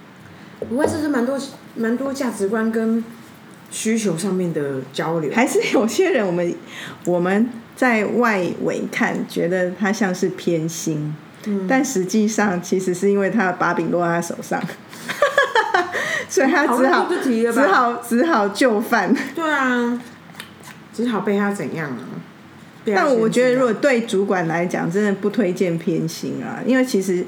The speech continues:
Speaker 2: 下面人都可以感觉得出来，即便像我们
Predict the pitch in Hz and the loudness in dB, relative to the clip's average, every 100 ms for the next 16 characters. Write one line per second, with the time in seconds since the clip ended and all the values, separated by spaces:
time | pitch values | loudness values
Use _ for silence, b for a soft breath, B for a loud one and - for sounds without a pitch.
0 | B B - - - 254 233 214 170 160 | B B -20 -20 -4 2 4 4 2 0
1 | 170 170 160 - 160 - - 170 165 151 | 0 0 -2 -6 -6 -6 -6 -4 -4 -4
2 | - B B B - 208 226 262 262 269 | -6 B B B -6 0 4 4 4 2
3 | 190 170 175 | 2 0 -2